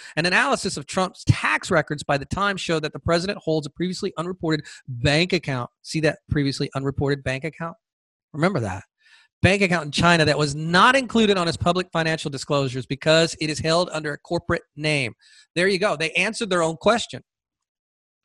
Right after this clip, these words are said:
Trump also maintains bank accounts in Britain and Ireland, and I'm sure elsewhere. This is a non-story, but now Barack Obama's coming out saying, "Uh, uh, he had a private Chinese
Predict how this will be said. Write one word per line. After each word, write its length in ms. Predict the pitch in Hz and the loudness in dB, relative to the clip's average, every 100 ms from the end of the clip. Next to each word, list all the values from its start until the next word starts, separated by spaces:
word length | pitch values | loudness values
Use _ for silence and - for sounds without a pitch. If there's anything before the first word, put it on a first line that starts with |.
| _ | _
Trump 200 | - 180 | 0 2
also 280 | 175 170 175 | 4 2 2
maintains 340 | 160 143 151 131 | -2 0 0 0
bank 140 | 143 | -2
accounts 280 | - 139 - | -2 -4 -6
in 80 | 131 | -6
Britain 220 | 127 127 | -6 -6
and 100 | 127 | -6
Ireland, 300 | 135 143 131 | -4 -4 -4
and 80 | 151 | -6
I'm 60 | |
sure 180 | 151 196 | -2 0
elsewhere. 460 | 202 208 - - - _ _ _ _ _ _ _ | 2 0 -4 -6 -12 _ _ _ _ _ _ _
This 260 | 165 214 | 2 2
is 140 | 214 196 | 2 2
a 80 | 185 | 2
non-story, 720 | 175 165 165 - - 202 180 | 2 2 2 -2 0 2 4
but 180 | 143 147 | 2 -2
now 320 | 156 190 202 | 0 4 4
Barack 340 | 156 151 170 | 4 4 4
Obama's 460 | 175 143 175 269 302 | 2 4 6 6 4
coming 220 | - 160 | 2 2
out 260 | 147 143 - | 4 4 2
saying, 380 | 160 143 143 135 - | 2 2 2 -2 0
"Uh, 240 | 165 196 160 131 117 | 2 2 0 -12 -10
uh, 560 | 131 135 135 135 135 139 131 120 | -8 -6 -6 -6 -6 -6 -10 -8
he 120 | 175 | -4
had 140 | 254 160 | -2 -2
a 120 | 120 _ _ | -4 _ _
private 340 | 202 226 214 - _ _ _ | 4 4 2 -4 _ _ _
Chinese 400 | 226 233 226 | 2 4 4